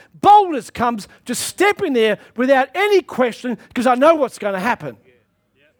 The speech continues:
And he built this altar of shalom. So he began to see in advance what God was, and we'll see this in the story. God shows him in advance what he's going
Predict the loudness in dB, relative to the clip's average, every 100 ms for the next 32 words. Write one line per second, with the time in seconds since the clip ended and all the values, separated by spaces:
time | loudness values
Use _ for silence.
0 | _ _ _ _ _ _ _ _ _ -2
1 | -2 2 2 2 2 -4 -6 -2 0 0
2 | -2 -2 -6 -6 -2 2 4 4 2 -4
3 | -20 _ _ _ _ _ _ _ _ _
4 | _ _ _ _ _ _ _ -4 0 0
5 | -2 -2 0 0 0 -2 -4 _ _ -12
6 | -10 -2 0 2 2 0 0 0 0 -4
7 | -6 -6 -4 -2 -2 -4 -10 -8 -6 -4
8 | -6 -6 -2 -2 -2 -8 -14 _ -8 -6
9 | -6 -6 -4 -4 -4 _ _ _ 0 2
10 | 0 -4 -8 -2 0 0 -4 -6 -6 -8
11 | _ -6 -2 -2 -2 -2 0 -2 -8 -18
12 | _ _ -4 2 2 0 _ _ -8 -6
13 | -2 -2 -2 -4 -8